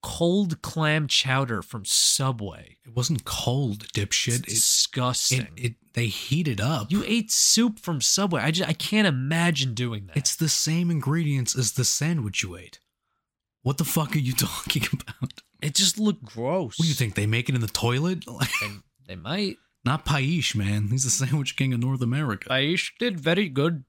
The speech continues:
Speaker 1: at making soup.
Speaker 2: He also made sandwiches. That's why
Speaker 1: And
Speaker 2: he's the
Speaker 1: he made
Speaker 2: sandwich king.
Speaker 1: sandwiches. He was based
Speaker 2: And there was that,
Speaker 1: no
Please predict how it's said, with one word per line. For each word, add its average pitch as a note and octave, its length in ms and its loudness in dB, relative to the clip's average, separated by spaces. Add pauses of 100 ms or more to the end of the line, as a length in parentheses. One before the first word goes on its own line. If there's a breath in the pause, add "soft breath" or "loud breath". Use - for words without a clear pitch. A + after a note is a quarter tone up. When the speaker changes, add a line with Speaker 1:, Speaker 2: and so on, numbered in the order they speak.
Speaker 1:
at A2+ 200 -6
making B2+ 380 -4
soup. D3+ 340 -4 (1000 loud breath)
Speaker 2:
He A#2 80 2
also C3+ 220 0
made A2 200 -2
sandwiches. - 680 -4
That's - 140 -18
why - 60 -4
Speaker 1:
And A2 100 2
Speaker 2:
he's F#3+ 120 0
the G#3+ 60 0
Speaker 1:
he G#3+ 80 6
made G#3 40 2
Speaker 2:
sandwich G#3+ 340 4
king. D#3 120 4
Speaker 1:
sandwiches. F#2+ 580 -8
He A2+ 140 -4
was B2+ 200 -4
based C#3+ 500 -2
Speaker 2:
And A2+ 120 -6
there B2 260 2
was B2 120 0
that, A2 140 2
Speaker 1:
no G2+ 140 -4